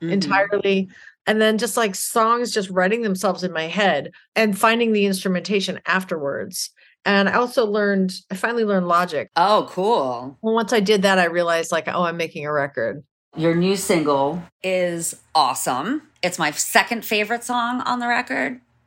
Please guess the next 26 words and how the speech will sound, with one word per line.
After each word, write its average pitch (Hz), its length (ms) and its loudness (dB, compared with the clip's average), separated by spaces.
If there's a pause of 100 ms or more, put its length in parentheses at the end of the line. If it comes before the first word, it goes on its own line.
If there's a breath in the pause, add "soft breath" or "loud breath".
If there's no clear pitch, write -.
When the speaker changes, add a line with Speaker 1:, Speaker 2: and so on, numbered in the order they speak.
Speaker 1:
The 202 100 2
thing 269 480 -2
that 277 180 0
I 190 220 6
love 175 480 2
about 160 400 0
this 160 180 -2
song 185 400 0
is 180 120 -2
that 170 100 2
it's 165 160 -6
kind 262 280 -4
of 269 120 -10
like, 185 380 -2 (220 soft breath)
it's - 160 -6
got - 280 -4
this 214 400 -4
just, - 240 -6
like, 151 180 -2 (540)
nasty, 196 840 -6 (460 soft breath)
like, 147 260 0 (140)
Guided 175 340 2
by 170 180 2
Voices 156 560 -4
guitars, 156 800 0
like, 127 200 -4